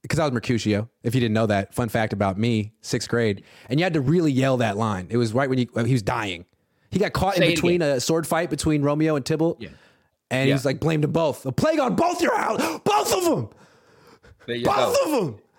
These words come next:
Speaker 1: It's like, "Oh shit, he's dying. He really means this." Anyway.
Speaker 2: <laughs>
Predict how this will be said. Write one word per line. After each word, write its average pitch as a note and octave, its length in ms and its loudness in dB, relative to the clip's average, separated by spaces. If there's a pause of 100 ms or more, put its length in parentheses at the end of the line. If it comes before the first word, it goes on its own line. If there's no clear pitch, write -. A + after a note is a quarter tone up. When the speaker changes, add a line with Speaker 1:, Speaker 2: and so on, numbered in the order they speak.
(120)
Speaker 1:
It's C#3+ 100 -6
like, D3 140 4
"Oh D3 140 0
shit, C#3 240 0
he's C#3 120 2
dying. C#3 340 0
He D#3 80 4
really C#3 180 4
means D3 240 2
this." D3 360 0 (340)
Anyway. G3 480 4
Speaker 2:
<laughs> - 40 -20